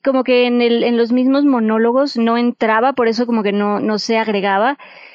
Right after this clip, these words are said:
pero acá la pudieron agregar porque justamente llegaron a esta alberca donde tenía como cosas que se mencionan en, en la letra,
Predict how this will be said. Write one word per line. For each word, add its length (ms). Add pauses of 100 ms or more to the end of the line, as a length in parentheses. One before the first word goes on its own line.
(520)
pero 260
acá 560
la 140
pudieron 300
agregar 320
porque 240
justamente 800
llegaron 460
a 120
esta 440
alberca 640
donde 240
tenía 360
como 240
cosas 520
que 120
se 120
mencionan 760
en, 200
en 200
la 80
letra, 520